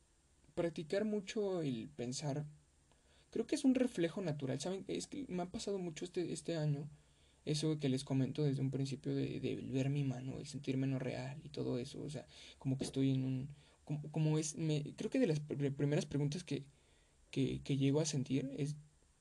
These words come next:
¿me está pasando esto a mí? ¿Soy real? Y todo eso, del, del voltearme a ver la mano y, y sentirme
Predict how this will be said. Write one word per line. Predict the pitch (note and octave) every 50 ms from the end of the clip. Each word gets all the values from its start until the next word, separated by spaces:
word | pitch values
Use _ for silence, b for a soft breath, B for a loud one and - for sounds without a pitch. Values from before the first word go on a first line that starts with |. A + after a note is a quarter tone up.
| _ _ -
¿me | - D#3+ D#3
está | D3+ D3+ - D3 -
pasando | - F#3+ - G3+ G3+ G#3+
esto | A3 - -
a | A3
mí? | E3 D3 C#3+ D3 - - - _ _ _ _ _ _ _ _ _ _ _ _
¿Soy | - - - D3 C3
real? | B2+ E3 F#3+ F3 C3 A#2 C3+ C#3
Y | - - D3+
todo | D3+ D3 C#3 C#3+
eso, | C#3 C#3 - - - - _ b b b b b b b _ _ _ _
del, | - C#3 C3 - -
del | C#3+ C#3+ C3+
voltearme | C3 B2+ - C#3+ C#3+ D#3+ F3+
a | F3
ver | F3 F#3 F#3
la | F#3+
mano | F#3 E3+ D3+ D3+ D3+ D#3 D#3+ D#3
y, | -
y | - - C#3+ C#3+ C3+
sentirme | C#3 C#3 B2 - C#3+ C#3 D3 D#3 E3+